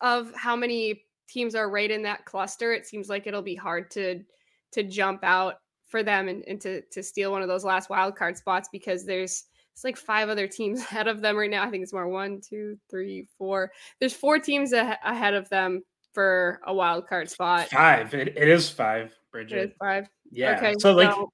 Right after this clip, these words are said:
Speaker 2: th-, th-, they're only seven points out, but yeah, to, they have to jump five other teams.
Speaker 1: Yeah, that's, that's the problem. It's like, okay, yeah, point-wise, they could probably do it, but that, <laughs> that means that all the other teams have to lose too, and, and you're probably not gonna see that happen. So,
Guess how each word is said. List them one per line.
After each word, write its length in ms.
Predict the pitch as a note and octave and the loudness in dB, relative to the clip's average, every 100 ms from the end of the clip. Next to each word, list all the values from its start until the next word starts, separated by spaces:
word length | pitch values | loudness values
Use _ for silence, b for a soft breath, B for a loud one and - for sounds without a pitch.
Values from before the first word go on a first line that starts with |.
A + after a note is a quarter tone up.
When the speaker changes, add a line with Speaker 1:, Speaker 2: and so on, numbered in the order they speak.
| - | -2
Speaker 2:
th-, 160 | G3+ | 0
th-, 180 | E3 D3+ | 0 4
they're 140 | F#3 | 8
only 160 | G3+ A#3 | 10 8
seven 380 | - G#3+ F#3+ D3+ | 8 6 6 2
points 340 | F3 G3+ F#3+ | 4 4 2
out, 200 | B2+ B2 | -4 -6
but 100 | C3+ | -8
yeah, 160 | C#3 C3 | -4 -4
to, 200 | - B2+ - C3+ C3+ _ _ _ | -4 -14 -20 -20 -20 _ _ _
they 120 | B2 | -4
have 180 | C3+ C#3 | -2 -2
to 120 | C3+ G2+ _ _ | -6 -14 _ _
jump 260 | - D3 D3 | -4 -4 -4
five 380 | - A2+ B2 | -10 -6 -4
other 200 | B2 A2+ | -4 -6
teams. 500 | G2+ C3+ A#2+ F#2 G#2 _ _ _ _ _ - | -12 -16 -18 -20 _ _ _ _ _ _ -2
Speaker 1:
Yeah, 240 | A3+ F#3+ | 2 4
that's, 180 | A3 C4 | 2 4
that's 240 | C4 C4+ | 2 2
the 80 | B3 | 0
problem. 360 | B3+ B3+ A#3+ A3 | 4 6 6 4
It's 160 | C4+ | 2
like, 200 | A3+ G#3+ | 0 2
okay, 300 | B3+ C#4 C#4 | 0 4 4
yeah, 180 | D4 A#3+ | 6 4
point-wise, 600 | G#3+ - - B3 A3+ G#3+ | 4 2 4 4 4 4
they 140 | G#3+ | -2
could 140 | A#3 G#3+ | -4 -2
probably 280 | A3 G3+ G3 | 0 0 -2
do 160 | B3 | 0
it, 100 | A3 | 0
but 140 | G3 F#3+ | 0 -4
that, 200 | A3 B3 | -6 -4
<laughs> 120 | C#4 | 0
that 160 | F4+ | 0
means 200 | C4 C#4 B3 | 2 2 4
that 120 | A#3+ | 4
all 140 | A#3 | 4
the 100 | B3 | 4
other 140 | B3+ B3+ | 2 2
teams 240 | B3 A#3+ | -2 -4
have 140 | A#3 | -4
to 100 | G#3+ | -4
lose 320 | G3 A3+ G3+ - | -4 -4 -4 -2
too, 380 | C4+ A#3+ G#3+ | 4 4 4
and, 200 | G#3 G#3 | -2 -4
and 180 | F#3+ G#3 | -6 -6
you're 140 | G#3 G3+ | -4 -4
probably 520 | - A3 G#3+ G#3 G3+ | 0 0 0 -4 -4
not 200 | G3+ G3+ | -4 -4
gonna 180 | G3 G3+ | -6 -10
see 220 | - G3 | -8 -8
that 240 | F3+ F3 | -4 -2
happen. 340 | F#3+ F#3+ F3+ F3+ | 0 -2 -4 -10
So, 300 | F#3+ F#3 | -8 -8